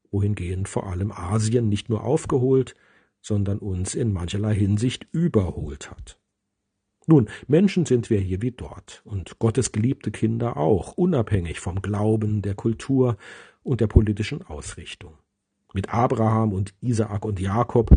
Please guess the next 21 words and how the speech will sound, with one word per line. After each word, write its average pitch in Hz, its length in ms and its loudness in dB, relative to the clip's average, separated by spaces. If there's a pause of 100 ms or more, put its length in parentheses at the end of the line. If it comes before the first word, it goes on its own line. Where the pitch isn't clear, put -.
(380)
aber 135 180 -6
auch 143 160 -2
mit 135 100 -2
dem 117 140 0
Papst, - 560 0
Buddha, 196 340 0
Krishna 135 640 -2
und 76 460 -8
Mohammed 131 460 2
an 98 100 -4
einem 120 260 0
Tisch - 260 0
zu - 160 -2
sitzen 135 440 -2
und 104 160 -2
den 98 120 -2
Glauben 110 440 -2
an 104 140 -2
Gott 135 220 -6
zu - 260 -6
feiern, 143 580 0